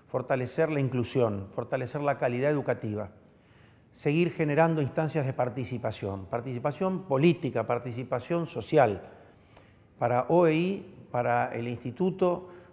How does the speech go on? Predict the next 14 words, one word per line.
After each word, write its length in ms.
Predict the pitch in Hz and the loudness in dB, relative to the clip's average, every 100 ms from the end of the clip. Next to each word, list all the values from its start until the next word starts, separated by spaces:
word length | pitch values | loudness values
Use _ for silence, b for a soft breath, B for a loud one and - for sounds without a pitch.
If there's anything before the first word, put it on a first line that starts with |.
| - | -8
de 80 | 123 | -4
Educación 400 | 120 127 143 139 | -2 -4 -2 -2
en 60 | |
Derechos 280 | 123 127 120 | -2 -4 -4
Humanos 260 | 120 135 123 | -2 -2 0
de 60 | |
la 100 | 113 | 0
O 100 | 113 | 0
E 40 | 123 | 0
I 200 | 135 139 | -4 -4
es, 380 | 131 127 - - | -6 -8 -14 -14
eh, 240 | - 117 113 | -8 -8 -6
un 200 | 135 139 | -6 -4
compromiso 800 | 143 123 123 131 160 - 190 | -4 -2 -2 -2 -2 -2 -2